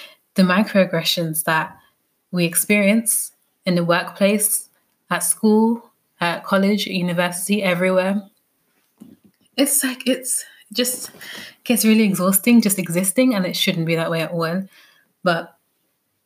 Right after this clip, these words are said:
yeah, my own personal experience this week has been so up and down. I think on Tuesday, or first, when I first saw it, I was like, "Okay, this is a lot. Let me take it in little bits. Let me, like, look at social media for a bit and then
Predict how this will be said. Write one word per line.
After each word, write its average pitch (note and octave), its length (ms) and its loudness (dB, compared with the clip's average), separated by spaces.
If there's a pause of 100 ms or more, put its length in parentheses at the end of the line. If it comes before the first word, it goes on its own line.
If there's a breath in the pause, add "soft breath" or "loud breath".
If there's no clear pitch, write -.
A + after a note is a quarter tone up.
(120)
yeah, F3+ 340 0
my F#3+ 240 2
own F#3+ 100 2
personal F#3+ 280 -2
experience F3+ 380 -4
this F3 220 -6
week F3 160 -2
has E3 140 -8
been E3 180 -6
so E3+ 240 0
up E3 160 -2
and E3+ 140 -6
down. E3 340 -4 (260 loud breath)
I F3 60 -10
think F3+ 160 -4
on F3 140 0
Tuesday, A3 840 -2
or A3 60 2
first, G#3+ 380 -2
when G3+ 120 2
I G3 60 -4
first F#3+ 220 -2
saw F#3 100 0
it, F3 80 2
I F3+ 140 -2
was F3 100 -2
like, F3 140 -4
"Okay, F3+ 360 -4 (760)
this - 180 -12
is E3+ 60 -6
a - 20 -4
lot. F#3 280 -2
Let F#3 100 -2
me F3+ 100 -4
take F#3 240 -6
it F#3 40 -2
in F3 260 -2 (360 loud breath)
little F3 400 -4 (220)
bits. G3 380 -2
Let F3+ 80 0
me, F3 160 0
like, E3+ 260 -4 (760 loud breath)
look F#3+ 300 -2
at F#3+ 240 -6 (220)
social F#3+ 340 0
media F#3 500 0
for F#3+ 120 -2
a F#3 40 2
bit G#3 200 -4
and G3 80 0
then E3 240 -4